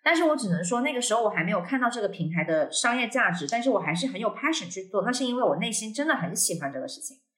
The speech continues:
那现在我没有那么喜欢了，就是因为我觉得自媒体它已经，嗯，到了一个瓶颈期，然后到了一个天花板。就是如果你接下来想要在这个赛道里面获得更巨大的成功的话，你需要 sacrifice 非常非常多，已经不是我们那个年代，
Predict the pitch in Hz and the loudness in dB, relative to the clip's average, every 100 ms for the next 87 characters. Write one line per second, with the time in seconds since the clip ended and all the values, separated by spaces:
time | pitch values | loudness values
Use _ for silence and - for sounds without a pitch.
0 | _ - - - 339 339 392 381 208 170 | _ -20 -12 0 2 4 6 6 6 6
1 | 226 330 349 320 170 175 196 190 247 262 | 4 2 0 0 -2 -2 -2 0 0 0
2 | 254 247 170 165 180 214 - _ - _ | 2 4 2 2 0 -2 -4 _ -20 _
3 | _ - 370 330 330 196 175 262 202 - | _ 2 4 6 4 0 4 4 2 -4
4 | - - _ 202 190 185 180 175 - _ | -10 -16 _ -10 -8 -6 -4 -4 -6 _
5 | _ _ - 285 214 208 233 - - 170 | _ _ 0 4 4 6 4 2 0 2
6 | 208 233 156 - - 160 151 175 220 196 | 2 0 -2 -4 0 2 4 4 4 2
7 | 160 185 190 220 233 233 - - - _ | 2 0 0 -4 -2 -2 -4 -10 -10 _
8 | _ _ _ - 269 269 254 311 208 175 | _ _ _ 2 4 6 6 4 4 2
9 | 254 254 214 170 156 208 240 220 220 226 | 2 2 2 2 2 0 -2 -2 0 2
10 | 220 185 170 185 247 180 165 262 202 175 | 2 0 0 2 2 2 2 0 0 0
11 | 262 254 202 180 170 160 185 190 208 202 | 2 4 4 2 -2 -2 -2 -2 -2 0
12 | 165 208 202 - 220 196 175 160 165 - | 0 0 -2 0 -2 0 0 0 0 -4
13 | - 208 226 240 226 147 165 156 139 147 | -2 4 4 4 2 0 0 -4 -4 -4
14 | 143 175 240 247 240 285 170 208 220 180 | -2 2 0 2 2 2 2 0 0 -2
15 | 151 190 170 | 0 2 0